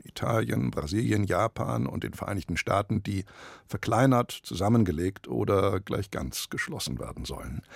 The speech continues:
Begründet wird diese sogenannte Transformation mit fehlenden Geldern. Auch in Frankreich sollen Goethe-Institute schließen, in Lille und Bordeaux. Emmanuel Macron und Olaf Scholz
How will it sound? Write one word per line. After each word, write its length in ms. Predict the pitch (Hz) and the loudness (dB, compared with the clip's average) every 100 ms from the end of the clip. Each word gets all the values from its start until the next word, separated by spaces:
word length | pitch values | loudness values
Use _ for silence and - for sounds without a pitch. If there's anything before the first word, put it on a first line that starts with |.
| - - - - - | -14 -12 -10 -12 -10
Begründet 600 | - 110 135 208 175 - | -4 2 4 6 6 4
wird 300 | - 147 - | 0 0 0
diese 200 | 151 135 | 0 2
sogenannte 480 | 117 - 123 117 107 | 2 4 4 4 2
Transformation 1300 | - 110 107 131 143 - 127 113 104 - 123 139 147 | 0 2 6 6 4 2 4 4 4 2 4 6 6
mit 160 | 127 - | 4 2
fehlenden 680 | - 123 101 95 95 110 | -4 0 2 2 2 2
Geldern. 520 | 113 65 - 67 - - - - | 2 -2 -4 -8 -10 -16 -20 2
Auch 200 | 131 139 | 4 4
in 260 | - 143 139 | 4 4 2
Frankreich 880 | - - 107 110 - - 64 - - | -6 0 4 4 2 -6 -8 -12 -18
sollen 500 | 127 101 120 113 113 | -4 2 4 4 0
Goethe-Institute 1080 | - 98 - - - - - - - - - | -2 -4 -2 -6 -4 -6 -4 -6 -6 -4 -4
schließen, 600 | - - 65 - - 58 - | -4 -6 -8 -8 -8 -10 -8
in 140 | 69 - | -8 -2
Lille 340 | 90 90 - - _ | 2 2 0 -6 _
und 260 | - 82 | -2 0
Bordeaux. 480 | - 98 87 73 - - _ _ - | -2 -2 -2 -6 -8 -20 _ _ -6
Emmanuel 400 | 76 85 87 95 | -2 0 2 2
Macron 560 | 85 - 131 135 165 | 0 0 2 4 2
und 320 | 139 80 - - | 0 -4 -6 -4
Olaf 260 | 92 82 | 0 0
Scholz 500 | - - 110 147 - | 0 2 2 2 -2